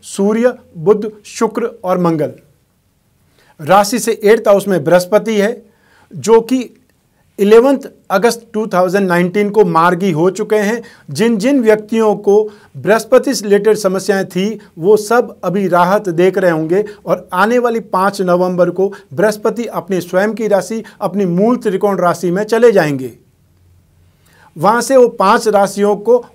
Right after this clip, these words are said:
और इम्प्रूव देंगे और अपनी दृष्टि देंगे, उससे और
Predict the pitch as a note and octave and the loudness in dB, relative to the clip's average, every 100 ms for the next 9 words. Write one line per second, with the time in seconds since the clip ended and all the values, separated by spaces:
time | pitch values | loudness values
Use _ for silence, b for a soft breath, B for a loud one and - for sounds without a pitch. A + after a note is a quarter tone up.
0 | - G3+ A#3 A3 - G3 F3+ A#3 A#3+ G#3 | 0 2 2 -4 -6 -4 -4 -2 -2 0
1 | F#3 F#3+ G#3+ G#3+ B F3+ A3+ A3+ G#3+ F#3 | 0 2 2 0 B 2 2 2 -2 0
2 | G3 G3 A3+ G3 F#3+ G3+ A3+ B B G3+ | 0 0 0 0 2 2 0 B B -4
3 | A#3 A#3 - - _ _ G3+ A3+ C4 A#3 | 0 0 0 -18 _ _ 0 2 0 -4